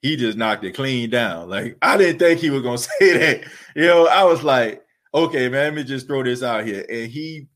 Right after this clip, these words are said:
he went for it. I'm like, "No, bruh." I'm like, even King was, <laughs> if you hear King in the background, King was the guy with the dread. King was like,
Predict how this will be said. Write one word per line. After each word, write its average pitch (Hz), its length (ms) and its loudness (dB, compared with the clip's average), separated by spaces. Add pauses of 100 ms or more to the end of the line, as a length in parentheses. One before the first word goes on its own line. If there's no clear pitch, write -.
(400)
he 190 280 -4
went 254 380 0
for 123 280 -2
it. - 60 -4
I'm 165 140 -6
like, 95 260 -8
"No, 104 400 -8
bruh." 98 320 -10 (580)
I'm 302 160 2
like, 185 220 4
even 185 320 0
King 175 360 0
was, 139 160 -2 (540)
<laughs> - 600 -20
if 170 140 4
you 214 120 4
hear 196 160 6
King 190 320 4
in 165 80 0
the 139 60 -2
background, 151 480 0
King 175 260 -6
was 151 120 -6
the 143 80 -10
guy 151 240 0
with 139 100 -4
the 123 80 -8
dread. 120 400 -4 (260)
King 180 240 -2
was 147 140 -2
like, 120 380 0